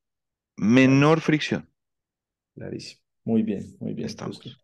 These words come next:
Speaker 2: está claro, ya habíamos hablado de ese, ese ejercicio del, del parque que tiene, eh, el recorrido por un
Speaker 1: Ujú.
Speaker 2: lado y la gente lo atraviesa, entonces eso es fácil. Y hay muchas herramientas que le ayudan a uno a entender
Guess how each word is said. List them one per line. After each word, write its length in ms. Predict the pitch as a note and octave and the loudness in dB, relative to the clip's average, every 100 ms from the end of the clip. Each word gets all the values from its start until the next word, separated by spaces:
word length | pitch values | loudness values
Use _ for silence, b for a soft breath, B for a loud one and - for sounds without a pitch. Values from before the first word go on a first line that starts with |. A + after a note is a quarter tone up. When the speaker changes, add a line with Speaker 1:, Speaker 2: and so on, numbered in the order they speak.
| _ | _
Speaker 2:
está 200 | - A#2 | -6 -2
claro, 240 | E3+ F3 | 2 2
ya 120 | C3 | 4
habíamos 300 | A#2 A#2+ C3+ | 4 2 0
hablado 340 | C#3+ B2+ A2 A2+ | 0 2 2 2
de 100 | A#2+ | 0
ese, 500 | B2 A#2+ A#2+ - - b b _ | -2 -2 -2 -6 -14 b b _
ese 280 | A2+ A2+ A#2 | -10 -8 -6
ejercicio 600 | A#2 A#2+ A#2 G#2+ G#2 A2+ | -4 -4 -4 -6 -4 0
del, 400 | A2+ A2+ A2 G2+ - - | 4 4 2 -2 -10 -18
del 240 | A2+ A2 F#2+ | -10 -8 -6
parque 420 | G2+ G2+ G2+ A2 | -2 -2 -2 -6
que 100 | A#2 | -6
tiene, 640 | A2+ G#2 G2+ G#2 G#2+ A2 B B _ _ | -6 -6 -4 -4 -6 -6 B B _ _
eh, 400 | G#2+ G2 F2+ F2+ | -6 -4 -6 -8
el 200 | - G2+ | -10 -10
recorrido 640 | G2+ G2 - F#2+ B2 C3 C#3+ | -8 -8 -6 0 4 4 4
por 160 | - | 4
un 160 | G2+ G2 | 4 2
Speaker 1:
Ujú. 0 | |
Speaker 2:
lado 260 | G#2 G#2 | 2 2
y 40 | G#2+ | 0
la 120 | G2 | -2
gente 220 | G2 F#2 | -6 -8
lo 100 | G2+ | -8
atraviesa, 420 | G2 F#2 G2 A2+ | -6 -6 -6 -6
entonces 400 | A#2 - G#2+ - - | -8 -10 -14 -14 -12
eso 240 | A2+ G#2 | -10 -10
es 180 | - - | -14 -10
fácil. 400 | - G2 A#2 A2+ | -10 -6 -8 2
Y 80 | B2+ | 4
hay 80 | C#3 | 4
muchas 480 | D#3 G3+ G3+ G#3+ | 4 4 2 -4
herramientas 760 | G#3+ F3+ B2+ C3+ D3+ E3 A3+ - b b b _ | -2 -2 -2 -2 -6 -10 -14 -16 b b b _
que 120 | B2 | 0
le 100 | A#2+ | 2
ayudan 320 | A#2 B2 C3 | 2 2 2
a 60 | C#3+ | 0
uno 160 | C3+ | 0
a 40 | C3+ | -2
entender 640 | C#3+ C3 A2+ A2+ A#2+ | -2 -2 0 0 -2